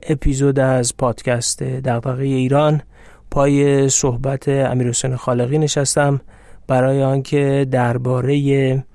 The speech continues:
مداخلهٔ دولت در اقتصاد، مضراتش و اون جاهایی که میپذیره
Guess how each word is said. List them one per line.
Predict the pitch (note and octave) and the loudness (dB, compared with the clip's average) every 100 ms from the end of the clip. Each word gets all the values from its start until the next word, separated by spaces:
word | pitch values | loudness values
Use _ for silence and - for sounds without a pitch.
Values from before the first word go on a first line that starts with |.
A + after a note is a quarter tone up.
| - - - | -20 -20 -4
مداخلهٔ | C#3+ C3+ C3 - C#3+ E3+ D#3+ | 0 2 2 0 0 2 2
دولت | C#3 C3 B2+ | 2 0 -2
در | - A#2+ D#3+ | -2 -6 -6
اقتصاد، | - C3 - C3 C3+ C#3 - - | -8 -4 -2 2 2 0 -8 -10
مضراتش | F3 F3+ A#2+ B2+ A#2+ C3+ C3+ C3+ C3 - - - - - - - | -2 -2 0 0 0 0 0 0 0 -4 -8 -18 -20 -20 -20 -8
و | B2+ | -2
اون | C#3 C#3 - D#3 | 0 0 2 2
جاهایی | D3 C#3 D3 | 4 4 2
که | D3 D3 | 2 2
میپذیره | F3+ F#3+ C3+ B2 B2 A#2+ - | 2 2 0 -2 -4 -6 -8